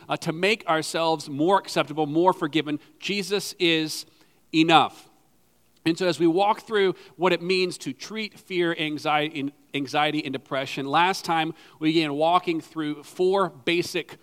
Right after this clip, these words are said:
models. And we looked at the first of these last week. The four are the psychological, emotional, medical, and spiritual model. And last week,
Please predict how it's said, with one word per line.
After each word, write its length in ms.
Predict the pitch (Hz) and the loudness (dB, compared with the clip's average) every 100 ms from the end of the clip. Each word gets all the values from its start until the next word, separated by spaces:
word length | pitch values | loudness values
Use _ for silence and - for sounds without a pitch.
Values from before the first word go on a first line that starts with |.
| _ _ | _ _
models. 480 | 143 156 156 139 127 | 0 6 6 6 0
And 60 | 139 | -4
we 80 | |
looked 160 | 156 151 | -4 -4
at 100 | 147 | -6
the 80 | 139 | -6
first 340 | - 180 165 | -4 -4 -2
of 60 | 156 | -4
these 160 | 156 | -2
last 340 | 139 147 147 - | 2 2 2 -2
week. 120 | 123 | -8
The 80 | 156 | -8
four 300 | - 185 170 | 0 2 2
are 40 | |
the 80 | 143 | 0
psychological, 840 | - 151 143 180 196 190 196 180 - - - | -6 -6 0 2 2 0 -4 -4 -8 -16 -2
emotional, 640 | 165 175 180 180 185 165 | 0 2 2 0 -2 -2
medical, 560 | 156 160 165 156 156 151 | 0 0 0 -2 -6 -4
and 220 | 147 143 143 | -6 -8 -10
spiritual 640 | - - 185 180 - 143 | -12 -4 -2 -2 -4 -2
model. 340 | 139 139 151 | 2 2 0
And 100 | 143 | -2
last 380 | 151 202 214 - | 2 2 2 -4
week, 260 | 156 156 | -6 -6